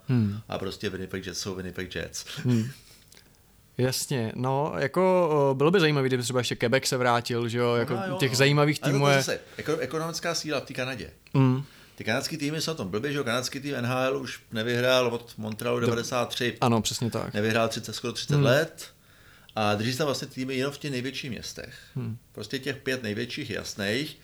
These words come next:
Speaker 2: Ta Ottawa už tak trošku doklepává. Winnipeg, no, byl, nebyl, zase
Speaker 1: Hmm.
Speaker 2: je, ale
Speaker 1: Hmm.
Speaker 2: má nejmenší halu v ceně H L, pokud se
Speaker 1: Hmm.
Speaker 2: nepletu,
Speaker 1: Hmm.
Speaker 2: a, a ekonomicky je na tom trošku hůř. Ty další tým, prostě nějaký Quebec, se prostě nechytil, ekonomicky nezvlád.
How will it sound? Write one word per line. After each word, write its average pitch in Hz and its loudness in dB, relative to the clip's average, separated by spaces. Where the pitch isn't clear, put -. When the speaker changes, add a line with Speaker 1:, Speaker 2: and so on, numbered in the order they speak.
Speaker 2:
Ta - -2
Ottawa 131 0
už 131 -6
tak 127 -6
trošku 135 -4
doklepává. 135 -2
Winnipeg, 131 -2
no, 135 -2
byl, 117 6
nebyl, 120 6
zase 110 2
Speaker 1:
Hmm. 113 6
Speaker 2:
je, 110 8
ale 110 6
Speaker 1:
Hmm. 107 0
Speaker 2:
má 107 4
nejmenší 110 2
halu 107 2
v - -12
ceně 110 0
H 101 2
L, 101 2
pokud 104 -2
se 127 2
Speaker 1:
Hmm. 117 2
Speaker 2:
nepletu, 107 0
Speaker 1:
Hmm. 117 2
Speaker 2:
a, 107 -4
a - 2
ekonomicky 120 2
je 117 6
na 110 4
tom 110 -4
trošku 107 -4
hůř. 90 -8
Ty 120 -2
další 113 2
tým, 113 -2
prostě 104 -8
nějaký 104 -2
Quebec, 113 2
se - -4
prostě 107 -6
nechytil, 143 2
ekonomicky 110 -6
nezvlád. 120 0